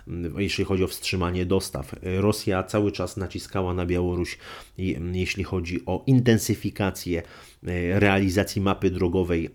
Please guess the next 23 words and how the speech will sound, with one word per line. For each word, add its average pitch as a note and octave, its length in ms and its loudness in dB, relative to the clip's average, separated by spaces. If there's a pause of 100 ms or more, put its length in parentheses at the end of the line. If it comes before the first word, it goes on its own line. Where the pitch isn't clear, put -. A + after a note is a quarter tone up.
(140)
y, E2+ 160 -6
ściślejszej - 640 -2
integracji, F2+ 680 -2 (440)
y, E2+ 460 -2
obu E2+ 280 -2
państw F2+ 380 -2
w F2+ 100 -4
ramach F2 320 0
państwa F2+ 340 -2
związkowego, E2 760 -2 (440)
y, D#2+ 80 -4
właśnie E2+ 460 -2
Rosji E2+ 300 -4
i E2+ 60 -4
Białorusi. F2+ 680 2 (480)
Mm, E2+ 300 -6 (100)
i C3+ 80 -4
tutaj, - 460 -2
ym, G#2+ 840 2
można A2 440 0
powiedzieć, A2+ 400 2
że G2 260 2 (240)
Białoruś G2+ 720 4